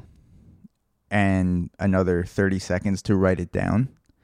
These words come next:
how are you going to put in the hundreds of thousands of hours necessary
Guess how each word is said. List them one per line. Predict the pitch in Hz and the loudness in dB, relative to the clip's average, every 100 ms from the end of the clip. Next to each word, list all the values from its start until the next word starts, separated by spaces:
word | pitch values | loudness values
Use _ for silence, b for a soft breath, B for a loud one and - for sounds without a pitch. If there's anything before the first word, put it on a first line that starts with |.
| b b b b b | b b b b b
how | - 98 127 | -4 2 4
are | 151 | 4
you | 139 117 | 2 0
going | 113 113 | 2 2
to | |
put | 101 123 | 0 0
in | 110 104 | 2 2
the | 95 | 0
hundreds | 90 - 113 117 110 107 | -4 0 0 0 -2 -2
of | 90 82 | -4 -8
thousands | - - 98 92 101 101 95 | -16 -4 2 2 2 -2 -6
of | 87 | -4
hours | 87 87 87 85 | 0 2 2 0
necessary | 98 113 165 - - 92 85 82 | 0 0 0 -4 -4 -2 -2 -4